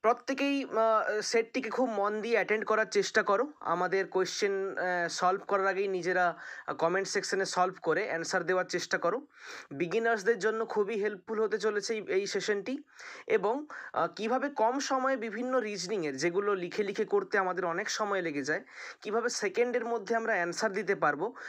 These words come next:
বিভিন্ন কৌশল আজকে আমরা এই, আহ, সেশন থেকে শিখে নেব। ভিডিওকে ভালো লাগলে অবশ্যই তোমরা লাইক করবে, বন্ধুদের সাথে শেয়ার করবে, চ্যানেলকে সাবস্ক্রাইব করবে,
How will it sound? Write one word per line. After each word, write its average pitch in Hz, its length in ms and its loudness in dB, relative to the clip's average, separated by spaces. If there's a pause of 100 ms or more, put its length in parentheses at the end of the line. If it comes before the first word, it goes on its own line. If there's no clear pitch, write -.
(120)
বিভিন্ন 233 400 -2
কৌশল 220 480 2
আজকে 220 280 2
আমরা 196 300 0 (300)
এই, 214 200 -2
আহ, 190 380 2
সেশন 202 360 -2
থেকে 202 200 -2
শিখে - 320 -2
নেব। 196 300 -2 (640)
ভিডিওকে 175 360 2
ভালো 165 260 2
লাগলে 185 220 2
অবশ্যই 170 400 0
তোমরা 196 260 2
লাইক 170 280 0
করবে, 196 320 2 (920)
বন্ধুদের 170 380 0
সাথে 175 260 -2
শেয়ার 185 340 0
করবে, 202 300 2
চ্যানেলকে 175 360 0
সাবস্ক্রাইব 214 560 0
করবে, 220 300 2